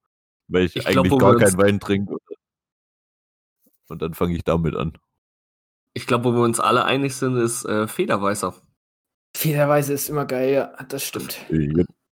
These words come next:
Speaker 1: absolut.
Speaker 3: Obwohl, ich muss halt sagen,
Speaker 1: Ja.
Speaker 3: ich finde, also Federweißer brauche ich halt auch,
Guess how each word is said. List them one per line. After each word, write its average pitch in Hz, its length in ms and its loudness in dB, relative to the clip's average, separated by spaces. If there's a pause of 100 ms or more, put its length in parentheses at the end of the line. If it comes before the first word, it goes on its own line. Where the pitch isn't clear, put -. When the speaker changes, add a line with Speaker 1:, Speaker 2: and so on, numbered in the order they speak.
Speaker 1:
absolut. 82 600 -8 (1300)
Speaker 3:
Obwohl, 156 220 6
ich 170 100 6
muss 175 160 2
halt 160 120 6
sagen, 151 200 8
Speaker 1:
Ja. 135 60 10
Speaker 3:
ich 127 40 10
finde, 147 260 4
also 135 220 -2 (220)
Federweißer 156 640 4
brauche 139 240 2
ich - 160 -4
halt 117 260 0
auch, 131 340 4